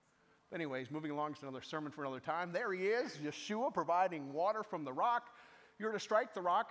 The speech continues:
Incident-, oh, I can't help it. Can I take a rabbit trail?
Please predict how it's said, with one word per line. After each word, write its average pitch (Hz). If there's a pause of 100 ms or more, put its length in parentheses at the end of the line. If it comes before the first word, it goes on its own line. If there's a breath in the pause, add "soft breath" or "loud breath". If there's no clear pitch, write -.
Incident-, 170
oh, 139
I 131 (100)
can't 160
help 156
it. 147
Can 143
I 135
take 165
a 135
rabbit 165
trail? 185